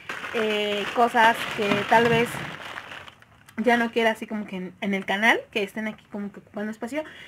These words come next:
y que no estoy utilizando, como por ejemplo esta paleta de Lorac Pro.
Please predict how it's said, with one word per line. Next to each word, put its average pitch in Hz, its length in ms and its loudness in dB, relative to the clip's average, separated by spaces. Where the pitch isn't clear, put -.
y 262 240 -2
que 269 480 0
no 247 140 -2
estoy 233 180 -4
utilizando, 220 440 -4
como 202 160 -4
por 196 120 -4
ejemplo 220 500 -2
esta 214 260 -4
paleta 202 260 -2
de 196 160 -4
Lorac 196 380 -2
Pro. 233 160 -4